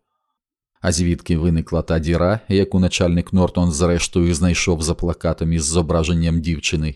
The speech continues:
яка ще навіть не народилася, коли робили той знімок Рити Гейворд?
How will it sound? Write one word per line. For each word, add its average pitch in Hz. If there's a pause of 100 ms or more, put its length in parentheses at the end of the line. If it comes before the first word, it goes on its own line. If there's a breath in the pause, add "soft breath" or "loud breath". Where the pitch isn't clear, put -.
яка 85
ще -
навіть 80
не 92
народилася, 85 (100)
коли 92
робили 85
той 87
знімок 80
Рити 82
Гейворд? 73